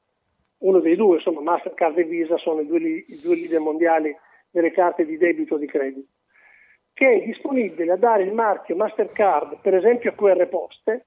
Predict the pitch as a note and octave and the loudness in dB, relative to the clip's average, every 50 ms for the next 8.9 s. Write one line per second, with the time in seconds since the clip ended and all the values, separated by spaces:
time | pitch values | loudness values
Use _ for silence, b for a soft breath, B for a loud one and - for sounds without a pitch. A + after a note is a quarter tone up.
0 | _ - B3 A#3+ B3+ C#4 C4 A3 - - F#3 F#3 G3+ G#3 G#3+ G#3+ A3+ G3 - - | _ 0 0 0 2 2 2 2 0 -2 -4 -2 0 0 0 -2 -4 -8 -8 -8
1 | E3+ D3 C#3+ D#3 D#3+ F3+ F3 - - C4 C4+ A#3+ - F#3+ F3 E3 F3+ F3 F3 E3 | -8 -6 -6 -4 -4 -6 -6 -4 -2 -4 -2 -4 -4 -6 -4 -2 -2 -2 0 0
2 | - G3 D#3 C#3+ C3+ C#3+ D#3+ E3+ F#3+ G3+ - - _ _ _ _ _ _ - A#3 | 0 0 0 -2 -4 -8 -6 -6 -4 -4 -6 -8 _ _ _ _ _ _ -2 -2
3 | A#3 A#3+ - - - C4 B3+ B3+ C4 - C4 A#3 A3 G3+ F#3+ F#3+ F3 - G3 D3 | -2 -2 -4 -6 -4 -4 -4 -4 -2 2 2 2 2 2 -2 -4 -6 -8 -8 -8
4 | - _ _ - - E4 C4+ - _ _ _ _ _ _ _ _ - - C4+ A#3 | -10 _ _ -8 -8 -8 -8 -10 _ _ _ _ _ _ _ _ -8 -6 -6 -4
5 | G3+ G3 F#3+ - - - F#3 D#3+ - - G#3+ G3+ G#3 A3+ A3 F#3+ D#3+ D3+ D3+ D#3+ | -4 -6 -8 -8 -6 -4 -4 -4 -2 -2 -4 0 2 2 4 4 2 2 2 2
6 | F3+ F#3 G#3 G#3+ A#3+ B3 G#3 - A3 - - F#3+ E3+ D#3 F3+ E3 E3 F3+ D#3 D3+ | 4 4 4 4 2 0 -2 -4 -4 0 0 0 2 4 2 2 2 0 -2 -2
7 | - D#3+ D#3+ D#3+ F#3 F3 D3+ C#3+ D3 C#3+ D3 E3 G#3+ A#3+ - - - - - b | -4 -6 -2 2 2 2 2 0 -4 -4 0 0 2 2 0 -2 -8 -20 -20 b
8 | b b b b b b b b b _ _ - G#3+ - - - B3 | b b b b b b b b b _ _ 2 2 2 2 0 -2